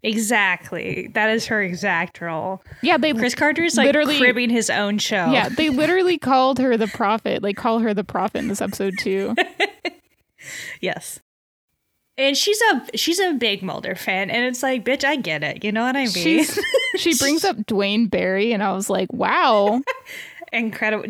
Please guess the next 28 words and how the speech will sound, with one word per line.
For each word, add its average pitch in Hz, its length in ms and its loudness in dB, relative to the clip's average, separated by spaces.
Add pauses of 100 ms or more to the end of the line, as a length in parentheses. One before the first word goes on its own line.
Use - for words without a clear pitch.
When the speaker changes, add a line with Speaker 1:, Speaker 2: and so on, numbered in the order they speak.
(100)
Speaker 1:
Deep 320 240 0
cut. - 220 0 (100)
Speaker 2:
Yeah, 294 460 4
so 294 160 0
that's 349 200 2
her 370 120 4
favorite 277 260 4
episode 262 640 2
too. 339 360 4
Okay. 254 400 0
Speaker 1:
<laughs> - 1120 -16 (300)
Yeah, 262 320 2
she's 285 280 -4
like, 247 220 -2
she's 285 220 -2
like, 220 320 -4
"No, 214 500 -2
I 240 120 2
know 262 200 2
your 214 220 0
work. 165 320 -4
I've 202 200 -2
been 214 120 -2
studying 202 360 0
you 180 80 -4
for 185 160 -8
a 180 100 -2
while." 190 420 -6